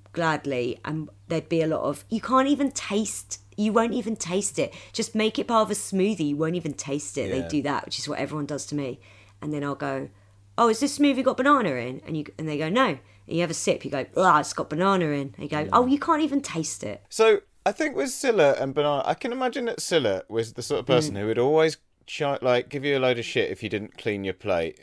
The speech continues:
Speaker 2: um, and sort of say
Speaker 1: Yes.
Speaker 2: about when she was growing up, and she was like,
Speaker 1: Mm.
Speaker 2: "Oh yeah, this used to happen if we didn't clean our plates." But I bet she's
Speaker 1: Yeah.
Speaker 2: simultaneously really fussy about what she does eat as well.
Speaker 1: Oh, absolutely. Also, she'd be on about that and go, "Oh, when I was your age, I'd be glad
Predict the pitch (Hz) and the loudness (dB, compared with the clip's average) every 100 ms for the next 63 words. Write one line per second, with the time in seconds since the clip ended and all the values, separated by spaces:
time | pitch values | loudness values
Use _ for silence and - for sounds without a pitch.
0 | - 107 95 92 90 - - - - 110 | -4 0 0 0 -6 -10 -20 -12 -8 -2
1 | - 170 127 113 110 104 104 107 98 110 | 0 0 4 4 4 2 0 -2 -4 -2
2 | 101 92 101 92 87 87 85 82 90 85 | -2 0 2 2 2 0 -4 -6 -10 -10
3 | 87 85 90 180 185 - 117 117 117 - | -8 -4 0 4 6 6 6 4 2 -2
4 | 131 139 131 127 117 123 131 - - 135 | 0 0 0 -2 -4 -4 -6 -10 -6 -4
5 | 120 113 123 107 - - - 110 113 151 | -4 -4 -2 0 -2 -10 -4 0 2 2
6 | 123 135 151 143 127 131 117 - 110 95 | 0 -2 -2 -2 -2 -2 -2 -4 -6 -4
7 | 113 117 110 104 - 104 - 87 85 90 | 2 2 2 -4 -2 -2 0 -4 -2 -2
8 | 80 87 - 92 87 85 85 76 82 - | -2 -4 -6 -6 -4 -4 -4 -6 -10 -4
9 | 85 - 262 208 - 277 - - 233 240 | 6 8 10 8 8 8 8 0 2 2
10 | 151 160 - 277 277 - 165 - 220 - | 4 2 2 2 2 4 2 2 -2 0
11 | 233 254 247 240 185 208 156 131 170 180 | 2 2 6 6 6 6 4 2 2 4
12 | 208 247 262 262 247 262 294 294 269 254 | 4 2 2 0 2 0 2 2 4 4
13 | 247 269 269 285 262 233 | 2 2 0 -2 0 0